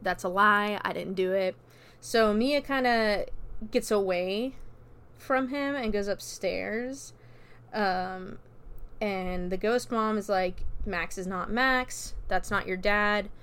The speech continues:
Uh, he's gonna hurt you." Um, she's like, "You need to save Riley." And Mia's like, "How?" And she's like, "You need to,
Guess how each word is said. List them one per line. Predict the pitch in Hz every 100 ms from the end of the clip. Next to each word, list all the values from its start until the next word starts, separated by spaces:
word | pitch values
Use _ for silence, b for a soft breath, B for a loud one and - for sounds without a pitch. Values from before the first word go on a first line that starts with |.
| B B B
Uh, | 196 185 185
he's | 220 190
gonna | 202 185
hurt | - 240 240 -
you." | 247 240 226 220 220 214 B B B
Um, | 220 196 170 175 180
she's | - 196
like, | 190 202
"You |
need | 196 190
to | 180
save | - 185 180
Riley." | 190 202 202 202 196
And | 190
Mia's | 180 170
like, | 175 175
"How?" | - 220 208 202 196 190
And | 190
she's | 190 214 196
like, | 190 180
"You | 196
need | 190 185
to, | - 170 131